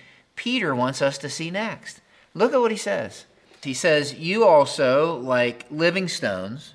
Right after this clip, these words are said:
we've talked about that, "are being built into this spiritual house." What's the point of what Peter's saying? Here's, here's what I want you to see he's saying. He's saying, "As living stones," so we become a living stone when we believe and see Jesus as precious,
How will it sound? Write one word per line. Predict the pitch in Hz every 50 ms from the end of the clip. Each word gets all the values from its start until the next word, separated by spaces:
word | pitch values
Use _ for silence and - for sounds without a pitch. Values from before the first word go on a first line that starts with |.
| _ _
we've | _ _ -
talked | - 160 139 -
about | 104 87 92 85 - -
that, | 82 82 85 95 117 143 - _ _ _ _ - - - _ _ _
"are | - 127
being | 123 135 135 131 127
built | 113 135 139 143 151 175 147
into | 151 147 139 131 - 143 135
this | 127 123 123 -
spiritual | - - - - - - - - 135 127 127 123 - - 131 123 120 120 120 - - - -
house." | - 110 95 85 - - - - - - - _ _ _ _ _ _ _ _ _ _ _ _ _ _ _ _ - -
What's | - 165 185 202 -
the | -
point | 220 - 202 190 165 160
of | 147
what | 147 147 -
Peter's | 156 143 135 135 127 127
saying? | - 123 107 101 95
Here's, | 104 117 123 123 -
here's | - 127 123 127
what | 147 147
I |
want | 151 151 156 147 123
you | 160
to | 147 143
see | - - 143 131
he's | 131 131
saying. | - 139 113 90 78 82 92 - _ _ - - - - - - _
He's | - 131 123
saying, | - 160 143 131 131 127 110
"As | 123 120 -
living | 123 127 135 147 185 190
stones," | 180 - - 220 160 127 110 101 107 127 147 - - - _ _ _ _ _ _ _ _ _ -
so | - 107
we | 104
become | 101 113 - - 117
a | 113
living | 110 120 127 147 165
stone | 160 - - - 147 131 127 127 131 127
when | 110 107
we | 107 110 107 104
believe | - - 92 104 107 110 120 131 135 143 147
and | 147 123 113
see | - - 135 123
Jesus | 120 - 117 117 123 139
as | 147 139
precious, | - - 131 107 92 - - - 95 98 -